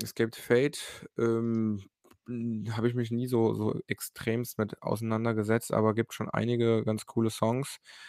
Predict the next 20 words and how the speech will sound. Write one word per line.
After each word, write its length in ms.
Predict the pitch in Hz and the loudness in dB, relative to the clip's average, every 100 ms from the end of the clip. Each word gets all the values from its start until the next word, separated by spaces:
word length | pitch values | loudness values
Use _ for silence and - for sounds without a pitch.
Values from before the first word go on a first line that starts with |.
| - - _ _ | -20 -20 _ _
Ähm, 800 | 107 107 107 107 107 107 107 - _ _ _ _ _ _ - | 4 6 6 4 2 2 0 -4 _ _ _ _ _ _ 6
der 340 | 101 107 123 | 8 8 6
Song, 460 | - - 117 117 113 | 2 0 2 2 0
der, 640 | 113 110 110 107 107 - - - _ - | 4 4 4 2 2 -2 -6 -20 _ -4
den 180 | 107 | -2
ich, 120 | 117 - | -2 2
glaube 200 | 120 117 | 2 4
ich, 60 | |
als 140 | 113 - | 2 2
erstes 520 | 117 110 - 110 - | 0 0 0 -6 -8
kannte, 420 | - 110 120 123 | -6 -4 0 2
ist 500 | 117 - 110 107 - - | 4 4 2 0 -8 -10
"Situations" 1160 | - 113 - 107 104 113 - 101 110 - - - - - _ _ | -2 -2 0 2 4 4 2 0 -2 -4 -10 -14 -20 -20 _ _
vom 480 | - - 101 101 104 | -4 0 0 0 0
Album 460 | 110 107 110 104 98 | 2 4 4 4 4
"Dying 360 | 104 107 113 | 6 6 4
Is 280 | 110 107 - | 0 -2 0
Your 380 | 104 104 104 104 | 4 4 4 4
Latest 400 | 101 104 104 - | 4 2 0 0
Fashion". 500 | - 107 - 127 147 | 2 2 2 -4 -4